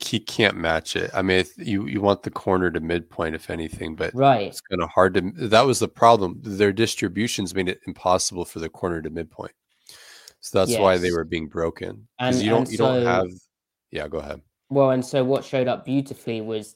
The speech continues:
Speaker 2: down the stretch, that when the Buccaneers really needed a big play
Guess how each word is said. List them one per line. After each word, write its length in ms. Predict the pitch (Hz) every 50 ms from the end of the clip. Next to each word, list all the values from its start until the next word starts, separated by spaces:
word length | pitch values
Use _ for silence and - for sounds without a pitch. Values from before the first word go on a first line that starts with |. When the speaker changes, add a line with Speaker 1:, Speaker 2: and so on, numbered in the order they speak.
| _ _ -
Speaker 2:
down 240 | 127 120 117 113 110
the 60 | 101
stretch, 920 | - - - - 147 143 135 120 117 110 - - - - - - - - _ _ _ _ _ _ _ _ _
that 80 | 110
when 140 | 120 123 127
the 60 | 123
Buccaneers 540 | - 143 131 - - 127 127 127 123 113 120
really 200 | 120 127 127 123
needed 280 | 127 127 127 117 117 117
a 40 | 104 -
big 220 | 131 120 - -
play 600 | - 139 135 131 117 110 110 113 113 113 -